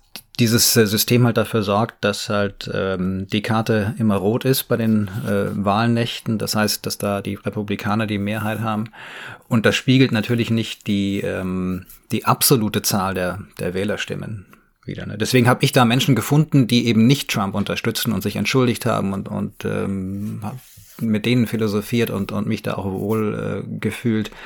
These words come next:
Aber ich habe, ähm, die, die Trump-Anhänger waren lauter, sie haben mehr Schilder aufgestellt, sie sind mit den Fahnen, äh, auf dem Truck durch die Straßen gefahren und, ähm,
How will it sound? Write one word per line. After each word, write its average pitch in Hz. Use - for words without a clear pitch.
Aber 117
ich 123
habe, 120
ähm, 107
die, 101
die 98
Trump-Anhänger 113
waren 101
lauter, 175
sie 131
haben 113
mehr 107
Schilder 160
aufgestellt, 135
sie 117
sind 123
mit 127
den 120
Fahnen, 123
äh, 117
auf 117
dem 120
Truck -
durch 113
die 113
Straßen 110
gefahren 107
und, 101
ähm, 95